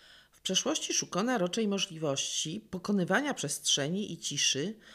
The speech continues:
dźwiękami niosącymi nie tyle muzykę, co wiadomości.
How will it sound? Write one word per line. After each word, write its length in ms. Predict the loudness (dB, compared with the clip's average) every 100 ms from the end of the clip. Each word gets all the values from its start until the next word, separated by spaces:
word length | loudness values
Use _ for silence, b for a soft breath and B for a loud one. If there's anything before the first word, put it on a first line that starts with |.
| B B
dźwiękami 600 | -8 -4 -4 4 4 4
niosącymi 1000 | 2 0 0 -2 -2 0 2 2 2 0 -4
nie 360 | -4 -2 -2 0
tyle 220 | 4 6
muzykę, 520 | 4 2 -2 -2 -2
co 500 | -2 0 2 0 -2
wiadomości. 880 | -4 -4 -4 -6 -8 -10 -10 -10 -14